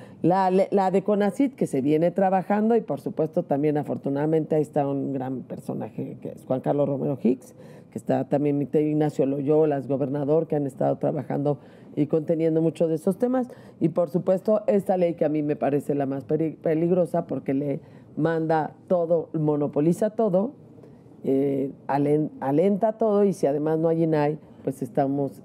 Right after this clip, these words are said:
en el mejor de los mundos para que haya una enorme corrupción en la que todavía faltaría ver,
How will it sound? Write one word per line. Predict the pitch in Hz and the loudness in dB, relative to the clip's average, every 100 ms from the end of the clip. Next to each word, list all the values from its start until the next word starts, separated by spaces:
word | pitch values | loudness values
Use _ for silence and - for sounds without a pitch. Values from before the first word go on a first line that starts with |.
| - | -6
en | 139 | -2
el | 135 131 | -2 -2
mejor | 131 147 147 | -2 0 2
de | 165 | 2
los | 151 135 | 0 -2
mundos | 143 139 147 | 0 0 -2
para | 131 127 | -4 -4
que | 120 | -4
haya | 135 135 143 | -4 -2 -4
una | 139 143 | -4 -4
enorme | 147 156 151 143 139 139 | -2 2 2 0 -2 -4
corrupción | 143 135 135 - - - - - - - - | -4 -6 -4 -2 -2 -6 -16 -20 -20 -16 -6
en | 135 | -4
la | 127 | -4
que | 131 | -4
todavía | 131 135 135 127 | -2 0 0 -4
faltaría | 123 123 127 117 - | -6 -8 -6 -6 -8
ver, | - | -12